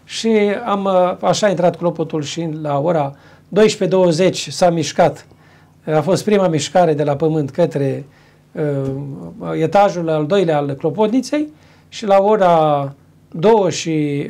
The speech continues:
două fără douăzeci, deja era prins cu bridele respective sus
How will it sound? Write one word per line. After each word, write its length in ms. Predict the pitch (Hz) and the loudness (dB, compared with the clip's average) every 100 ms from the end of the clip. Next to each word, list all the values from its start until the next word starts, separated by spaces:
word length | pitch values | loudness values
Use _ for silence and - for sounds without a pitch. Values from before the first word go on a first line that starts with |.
| 165 | 0
două 240 | 208 233 | 4 4
fără 200 | - 185 | 2 0
douăzeci, 600 | 165 160 147 220 254 - _ _ _ | 2 2 2 2 0 -4 _ _ _
deja 760 | 196 190 180 226 226 214 202 208 _ _ | -4 -2 2 4 6 4 2 -6 _ _
era 280 | 180 196 180 | 2 4 2
prins 340 | - 226 175 | 2 0 -2
cu 160 | - 156 | -6 -6
bridele 460 | 143 185 175 165 | -2 -2 0 0
respective 560 | 165 156 170 143 190 160 | 0 -2 -6 -4 -4 -4
sus 340 | 143 180 139 | -4 -8 -8